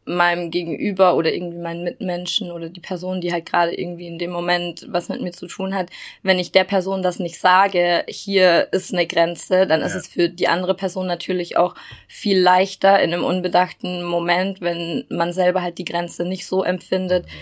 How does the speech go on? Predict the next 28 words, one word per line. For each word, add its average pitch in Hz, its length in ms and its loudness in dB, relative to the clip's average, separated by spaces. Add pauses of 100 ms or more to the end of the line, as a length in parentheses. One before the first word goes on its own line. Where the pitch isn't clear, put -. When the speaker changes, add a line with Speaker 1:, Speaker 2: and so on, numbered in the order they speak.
(220)
Speaker 1:
äh, 175 180 6
diese 190 240 0
Grenze 190 340 2
zu - 160 -6
überschreiten. 175 1000 0
Und 175 260 -4
dann 170 340 -2 (420)
hat 202 220 0
man 180 180 4
halt 170 200 0
da 170 160 6
das 165 320 -2
Drama, 165 500 6
dass 165 200 2
der - 120 6
andere 175 240 2
vielleicht 175 240 0
nicht 175 140 -6
nachvollziehen 180 580 -2
kann, 185 240 0
weil 170 140 0
Speaker 2:
Das 165 80 -6
Speaker 1:
die 170 80 -2
Grenzen 180 260 -2
Speaker 2:
Sache. 180 60 -4
Speaker 1:
nie, 180 420 -2
nie 180 160 -4
gesetzt 185 440 -2